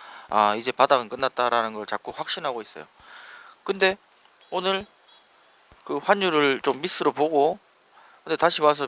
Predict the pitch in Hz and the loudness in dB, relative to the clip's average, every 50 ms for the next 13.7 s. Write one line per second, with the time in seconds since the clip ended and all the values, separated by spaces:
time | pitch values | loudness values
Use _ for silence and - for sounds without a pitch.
0 | 123 - - 175 185 180 170 156 139 113 - - - 135 127 156 151 139 - - | -8 -6 -6 -4 -4 -2 -2 -2 -2 -4 -6 -6 -6 -4 0 0 0 0 0 -2
1 | - - - 170 147 143 147 143 143 147 147 127 - 147 160 156 143 123 - - | -6 -4 -2 0 2 2 2 2 4 2 2 4 8 8 8 8 8 6 2 -6
2 | _ _ _ _ _ - 131 127 - - - - - - - - - 147 165 165 | _ _ _ _ _ -8 -6 -6 -6 -10 -14 -12 -10 -10 -10 -8 -6 -6 -4 -4
3 | 156 135 117 - 113 127 - - - - 135 127 127 123 110 92 - - - - | -4 -4 -2 -2 -2 0 0 -2 -2 -2 -2 2 2 4 4 2 0 -6 -16 -20
4 | - - - - - _ - 185 185 185 180 170 160 190 196 196 - - - - | -20 -20 -20 -20 -20 _ -4 0 2 2 0 2 2 2 2 2 0 -4 -4 -2
5 | 165 175 - - 151 156 151 151 147 127 117 110 - - 104 95 85 - - - | -2 -2 -2 -4 -6 -4 -4 -6 -6 -6 -8 -10 -10 -12 -12 -12 -12 -14 -16 -12
6 | _ - 156 - - 196 202 220 220 - - - - - - - - - _ _ | _ -10 -10 0 2 2 2 2 0 -8 -18 -20 -20 -20 -20 -20 -20 -20 _ _
7 | _ _ - 180 165 151 156 214 240 226 208 180 165 147 127 - - - 190 190 | _ _ -6 -4 -2 0 0 2 2 4 4 6 4 4 4 0 -4 -6 -4 0
8 | 170 151 131 - 135 135 120 92 78 - - - 117 123 147 156 - 160 131 104 | 0 0 0 2 2 2 2 2 -2 -4 -2 -2 -2 -2 -2 -4 -2 0 0 0
9 | 85 80 - - _ _ - 170 185 175 147 - - 170 160 160 139 120 104 - | 0 -4 -14 -20 _ _ -4 -4 -2 -2 -2 -2 -4 -4 -2 -2 -2 -2 -2 -4
10 | - - - 180 156 113 113 104 - - - 98 107 135 - - 135 107 92 95 | -6 -6 -4 -6 -6 -6 -8 -10 -10 -10 -10 -10 -10 -10 -6 -4 -4 -4 -4 -6
11 | 107 113 - 143 139 123 107 - 147 - - 196 170 135 123 117 104 101 - - | -10 -8 -6 -4 -4 -2 0 0 0 0 0 -2 -2 0 2 2 2 2 0 -2
12 | 147 151 151 151 131 - - 120 - 185 180 190 180 135 123 - 139 160 180 175 | -2 -2 -4 -6 -8 -2 -2 0 0 0 0 0 -2 -2 0 0 0 0 0 -4
13 | 208 208 - - 240 196 156 - 120 107 82 82 87 | -8 -6 -6 -6 -6 -6 -8 -8 -8 -8 -8 -8 -12